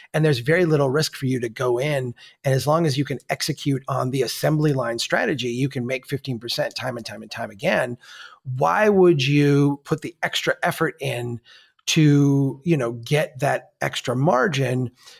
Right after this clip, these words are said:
when you could just move on and, like, do the next thing quicker and quicker and quicker? I actually think what we see is bad money crowding out good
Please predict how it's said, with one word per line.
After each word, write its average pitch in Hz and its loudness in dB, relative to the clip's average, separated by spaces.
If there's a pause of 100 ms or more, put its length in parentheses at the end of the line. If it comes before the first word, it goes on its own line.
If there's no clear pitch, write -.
when 147 4
you 170 4
could 175 2
just 135 0
move 147 6
on 139 4
and, 127 -2
like, 117 -6
do 143 0
the 131 0
next 131 -4
thing 117 -6
quicker 120 -6
and 110 -8
quicker - -10
and 107 -12
quicker? 165 -6
I 165 0
actually 156 0
think 143 -4 (520)
what 165 6
we 147 4
see 175 2
is 143 2
bad 143 0
money 139 2
crowding 127 0
out 107 -6
good 110 0